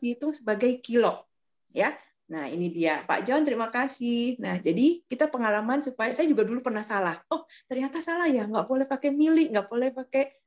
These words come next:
liter, ternyata pakainya kilo. Kalau air betul ya. Nah,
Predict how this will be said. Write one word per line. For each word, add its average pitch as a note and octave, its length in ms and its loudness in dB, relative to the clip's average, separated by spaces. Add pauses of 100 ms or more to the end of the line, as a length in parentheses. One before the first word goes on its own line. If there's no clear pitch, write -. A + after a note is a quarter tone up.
(100)
liter, D#4 320 4
ternyata F#3 480 -4
pakainya F#3+ 480 -4
kilo. F3 400 0 (240)
Kalau A#3 320 4
air A3+ 400 2
betul D3 480 -4 (160)
ya. A3+ 240 2 (400)
Nah, C4+ 320 4